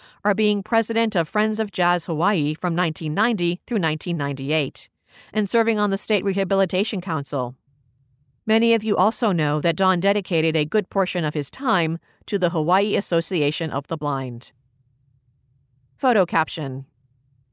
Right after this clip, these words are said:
Don Thompson enjoys a slice of pie for dessert at a local restaurant counter. He appears to be laughing. He sports a red, white, and blue plaid shirt.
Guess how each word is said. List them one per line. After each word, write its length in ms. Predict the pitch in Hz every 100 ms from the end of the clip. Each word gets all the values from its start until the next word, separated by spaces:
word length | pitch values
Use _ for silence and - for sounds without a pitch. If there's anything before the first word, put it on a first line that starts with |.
| _ _
Don 200 | 226 226
Thompson 440 | 226 214 190 - 190
enjoys 400 | 185 175 170 165
a 100 | 156
slice 320 | - 180 170
of 160 | 151 -
pie 240 | 254 240
for 140 | 175
dessert 480 | 151 147 226 196 147 -
at 120 | 185
a 80 | 175
local 320 | 147 156 143
restaurant 420 | 156 - 160 127
counter. 480 | 156 135 147 123 147 _ _ _ _ _ _
He 140 | - 208
appears 400 | - 233 220 -
to 60 |
be 120 | 208
laughing. 580 | 180 160 143 147 127 135 - _ _ _ _ _
He 100 | 240
sports 380 | 226 226 220 -
a 100 | 165
red, 280 | 151 190 202
white, 200 | 220 214
and 140 | 226
blue 260 | 202 160 160
plaid 320 | - 147 139
shirt. 460 | - 160 120 -